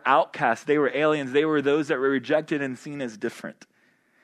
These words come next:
And so on one hand, one of the markers of their identity that was true for this people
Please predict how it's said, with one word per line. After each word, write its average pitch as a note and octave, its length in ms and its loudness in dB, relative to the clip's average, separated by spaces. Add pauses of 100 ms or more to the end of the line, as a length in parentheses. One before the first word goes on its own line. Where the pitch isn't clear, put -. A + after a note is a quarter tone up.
(400)
And D3 100 -8
so G3 80 6
on F3 200 4
one G3 180 6
hand, G3 380 2
one F3 180 2
of F#3+ 60 -2
the F#3 60 2
markers F3+ 480 4
of E3+ 120 2
their E3 160 8
identity F3 480 4
that D#3+ 100 4
was D3 140 -2
true G#3 220 -2
for C#3+ 160 2
this F3+ 360 2
people G3 340 0